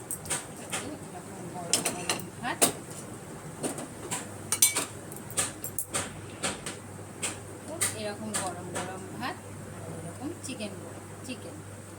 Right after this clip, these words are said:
তাহলে বিষয়টা বিশাল জমে যায় না, আর কোনো কিছুর দরকারই হবে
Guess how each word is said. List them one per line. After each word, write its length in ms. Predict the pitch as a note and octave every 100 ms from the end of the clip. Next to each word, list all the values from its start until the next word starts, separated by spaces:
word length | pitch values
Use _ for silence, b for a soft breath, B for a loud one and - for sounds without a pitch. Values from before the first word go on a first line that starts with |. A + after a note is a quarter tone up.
| - - - -
তাহলে 320 | - - - - - - - -
বিষয়টা 340 | F#3+ G3+ G#3+ B3+ A3
বিশাল 260 | - B3 C4 F#3
জমে 220 | F3+ G#3 C4+
যায় 140 | G4+ G#4
না, 80 | F3 - - - - - - - - - -
আর 80 | E3 D#3+
কোনো 180 | F3 F3+
কিছুর 260 | F#3+ - B3 G#3
দরকারই 380 | F#3+ G3 A#3+ D4+ D#4
হবে 180 | D#4